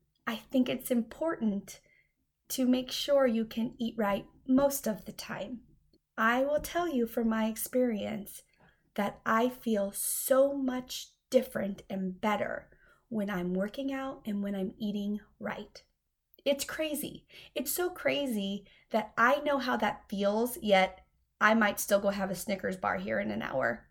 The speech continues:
<laughs> It's crazy how your mindset works. But like I said, don't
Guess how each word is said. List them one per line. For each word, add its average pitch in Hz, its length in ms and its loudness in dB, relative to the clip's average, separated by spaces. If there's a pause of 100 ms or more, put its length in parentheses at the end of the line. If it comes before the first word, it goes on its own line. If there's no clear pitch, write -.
<laughs> - 340 0 (920)
It's 269 160 0
crazy 339 380 0
how 220 100 6
your 226 180 4
mindset 214 640 0
works. - 540 -8 (580)
But - 380 -2 (260)
like 233 320 -4
I 294 80 0
said, - 520 0 (840)
don't 330 500 0